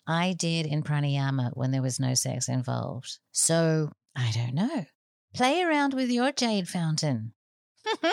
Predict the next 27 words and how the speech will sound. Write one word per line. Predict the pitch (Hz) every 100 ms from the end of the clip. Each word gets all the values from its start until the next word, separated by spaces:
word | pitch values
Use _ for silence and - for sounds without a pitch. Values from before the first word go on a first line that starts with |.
| 453 381 - 311 381 294 339 277 - - -
This | 262 277
is | 294 262
your | 254
homework. | 226 226 220 196 156 - _ _ _ - -
Your | 208 254 330
homework | 320 277 269 240 202 202 - -
is | 190 180 180 -
to, | - - 175 165 156 -
is | - 165 -
to | - - - - - - - - - - 226 - - - - 466
<laughs> | 466 427 403 381 320 -
observe | 233 233 226 226 240 262 320 370 - -
your, | 190 196 190 190 180 -
your | 202 208
sexual | 196 233 226 220 196
energy | 185 294 339 160 147
when | 180 226
you're | 233 214 175
aroused. | 160 208 302 139 113 -
Just | - 277 - 180
literally, | 254 - 233 190 170 151 -
step | - - 247 208
one, | 190 233 196 185
pay | 233 247
attention | 233 202 214 247 233
to | 175
it. | 143